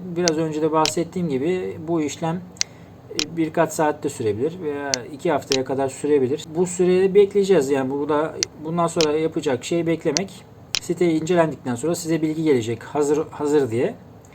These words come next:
Ve daha sonra otomatik olarak reklamlar yayınlanmaya başlayacak. Ve bu da demek oluyor ki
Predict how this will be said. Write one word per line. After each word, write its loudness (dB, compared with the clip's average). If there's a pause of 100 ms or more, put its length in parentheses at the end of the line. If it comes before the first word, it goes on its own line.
(400)
Ve 0
daha 6
sonra 2
otomatik 2
olarak 2
reklamlar 0
yayınlanmaya 0
başlayacak. 2 (580)
Ve -2
bu 4
da 4
demek 2
oluyor 4
ki 0